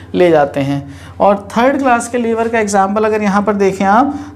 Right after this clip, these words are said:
तो इसका example हो जाएगा fire tongs या sugar tongs। Fire tongs भी होते हैं, जैसे किनारे पर ये, अ, fixed होते हैं, बीच में आप effort लगाते हो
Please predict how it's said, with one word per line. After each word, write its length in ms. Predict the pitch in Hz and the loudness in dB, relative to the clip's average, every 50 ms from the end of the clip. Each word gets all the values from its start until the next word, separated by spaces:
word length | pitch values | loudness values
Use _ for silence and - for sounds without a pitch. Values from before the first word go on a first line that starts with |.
| - - | -6 -2
तो 80 | 196 | 0
इसका 260 | 190 202 202 - - 240 | 0 0 0 2 2 2
example 440 | 226 220 226 208 208 208 208 214 | 2 2 2 2 2 2 0 0
हो 80 | 208 202 | 0 2
जाएगा 360 | 196 190 180 175 185 226 269 | 2 2 2 2 2 0 0
fire 380 | 262 - - 196 185 190 208 202 | 0 0 0 2 2 4 2 2
tongs 460 | 202 214 196 190 208 247 240 - 269 | 2 2 0 0 0 -2 -4 -2 -2
या 60 | 277 | -2
sugar 380 | 262 - - 208 190 196 196 190 | -2 -2 -2 0 0 2 0 0
tongs। 560 | 190 185 160 143 139 131 127 - - - - - - - - - - - - - - - - - - - - - - - - - - - - - - | 2 0 0 2 2 0 -2 -4 -6 -12 -14 -16 -18 -18 -18 -18 -18 -18 -20 -20 -20 -20 -20 -20 -18 -18 -18 -18 -18 -16 -16 -16 -16 -16 -14 -6 -2
Fire 320 | - 180 175 180 190 208 202 | 0 2 4 4 4 2 2
tongs 420 | 208 208 190 196 208 202 202 202 | 2 0 0 0 0 -2 -4 -2
भी 80 | 220 214 | 0 0
होते 260 | 208 202 202 208 208 | 2 0 0 -2 -4
हैं, 160 | 202 202 202 | -2 0 0
जैसे 400 | 196 196 - - 233 254 302 285 - - - - - - - - | 0 0 0 0 0 0 0 -2 -4 -8 -10 -12 -14 -16 -2 2
किनारे 380 | 208 202 196 196 196 214 254 | 2 4 4 4 4 4 2
पर 200 | 269 262 269 262 | 2 0 0 0
ये, 320 | 262 262 285 330 - - - - - - - - - - - | 2 2 0 0 -2 -6 -12 -16 -20 -20 -20 -20 -20 -12 -6
अ, 280 | - 165 156 156 151 | -2 0 2 2 0
fixed 340 | 151 - - 208 208 202 - | 0 0 0 0 0 0 0
होते 220 | 220 214 214 - 220 | -2 -2 0 0 0
हैं, 500 | 202 214 247 285 294 - - - - - 170 | 2 2 2 0 0 -4 -10 -12 -12 -2 2
बीच 240 | 196 214 226 208 214 | 2 2 4 4 4
में 100 | 240 233 | 4 4
आप 180 | 240 240 240 | 6 4 4
effort 300 | 214 202 - 202 202 196 | 2 2 2 0 0 2
लगाते 400 | 208 208 208 208 208 208 - 220 | 2 4 4 4 4 2 0 -2
हो 260 | 220 233 269 311 269 | -2 0 -2 -2 -4